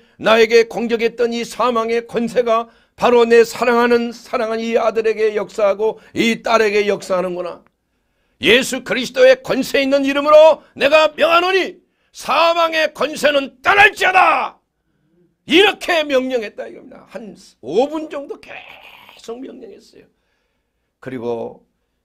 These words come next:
전화를 끊었습니다. 그리고 나서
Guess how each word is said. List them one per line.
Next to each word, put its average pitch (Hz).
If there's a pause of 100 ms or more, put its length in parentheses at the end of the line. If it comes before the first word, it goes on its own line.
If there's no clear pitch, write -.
(280)
전화를 104
끊었습니다. - (1500)
그리고 302
나서 262